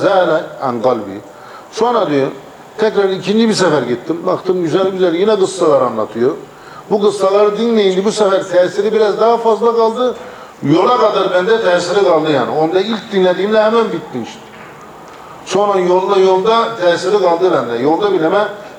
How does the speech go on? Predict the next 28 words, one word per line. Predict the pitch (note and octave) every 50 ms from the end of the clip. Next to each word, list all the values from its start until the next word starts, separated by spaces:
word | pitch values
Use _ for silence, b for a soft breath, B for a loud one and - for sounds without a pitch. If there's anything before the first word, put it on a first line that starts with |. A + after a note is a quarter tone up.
| B -
kendime | E3 D#3+ D#3+ E3 E3+ F#3 G3 F#3 E3
dikkat | D#3+ - - F3+ F#3 E3+
etmeye | D3 - C#3 B2+ A#2+ A#2
başladım. | A#2 A2+ - - C#3 D#3 F#3 G#3 G#3+ G3+ - B B B B B B B B B B B - -
ثُمَّ | C#4+ D4+ C4+ A#3 G#3+
زَالَ | F#3+ F#3 F3+ F3 D#3+
عَنْ | D3 C3+ B2+ B2
قَلْبِي. | B2 A#2 A2 A2+ C#3
Sonra | - - A3+ A#3 F#3+ D#3+ D3+
diyor | E3 F3+ F3
kalbimden | D#3+ D#3+ D#3 C#3+ B2+ A#2+ A#2+ C3+ D3+ D3+
gitti. | C#3 B2+ - - - - - - - - B B B B B B B B - - -
ثُمَّ | - B3+ C4+ C4 A3+
عُدْتُ | G#3 F#3 F3 G3 A#3+ - - - E3 D#3+ C#3+ B2+ - -
ثَالِثًا. | C3+ C3+ C3+ - B2+ - - C#3+ B2+ C3 C#3+ C#3
Üçüncü | B2+ - D#3+ F#3+ G#3+ G3+
sefer | - F#3 D#3+ C3+ C3 A#2+ A2+ C3+
gittim. | E3 F3 - - F#3+ G3+ G#3 G#3 G#3 - B B B B B B B B - -
فَبَقِيَ | - C3+ C3+ F3+ F#3+ G3+ - E3+ D3+ C#3 C3+ - F3+ F3+
أَثَرُ، | F3 - D3 C3 A#2+ A#2 A#2 A#2+ - - - - - F3+
أَثَرُ | F#3 - - D#3+ C#3 B2 A#2 A2+ - -
كَلَامِهِ | C3 B2 B2+ - E3 F3 E3+ D3+ C3 B2 B2 A#2 G#2+ -
فِي | B2 B2 B2 F#3+
قَلْبِي | F#3+ F#3+ F#3+ F3+ F#3 F3+ E3 -
حَتَّى | - - - - - - C#3+ C3+ C3
رَجَعْتُ | C3 - C4+ C4 A3+ D#3 - - - -
إِلَى | E3 E3 D3+ C3+ B2+ A#2+ B2
مَنْزِلِي | C#3 E3 G3 G3 E3+ F#3+ G#3 G#3 G#3+ G#3+